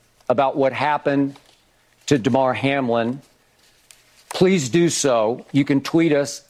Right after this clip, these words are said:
at, at Undisputed, at Undisputed, and I will be sharing some of your tweets and your emotions as we share our experience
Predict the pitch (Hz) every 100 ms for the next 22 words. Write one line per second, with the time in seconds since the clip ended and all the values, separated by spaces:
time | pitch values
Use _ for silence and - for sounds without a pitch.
0 | - 135 - - 156 156 - - 147 143
1 | 147 139 - 143 113 98 104 - - 123
2 | 127 - - 135 143 139 - 156 131 110
3 | 113 - - 135 147 147 156 135 151 131
4 | - 151 143 143 143 143 147 _ _ _
5 | _ _ - 165 160 165 156 151 - 147
6 | 139 135 - - - _ _ _ _ _
7 | _ _ - 139 147 143 131 139 139 -
8 | 120 117 120 - _ - 131 123 139 123
9 | - 143 143 - 135 123 - - 139 135
10 | 117 123 -